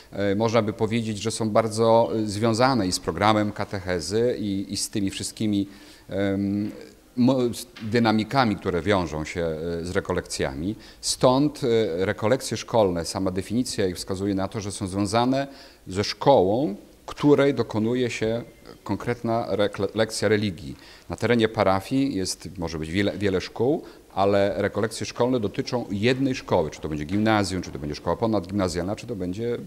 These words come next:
szkoła podstawowa. Wczoraj mieliśmy kapitalne spotkanie, y, z młodzieżą licealną, jednym z liceów, e, z dziewiątego liceum, e,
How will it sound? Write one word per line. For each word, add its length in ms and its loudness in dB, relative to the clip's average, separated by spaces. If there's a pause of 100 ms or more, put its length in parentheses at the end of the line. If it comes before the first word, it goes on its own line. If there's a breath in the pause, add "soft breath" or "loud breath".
(100)
szkoła 260 -6
podstawowa. 520 -8 (140)
Wczoraj 260 4
mieliśmy 280 -2
kapitalne 500 -2
spotkanie, 680 -2 (520)
y, 40 -6
z 80 -10
młodzieżą 380 -2
licealną, 440 0
jednym 220 -4
z 60 -10
liceów, 640 -6
e, 200 -2
z 60 -12
dziewiątego 380 -4
liceum, 400 -4
e, 260 -6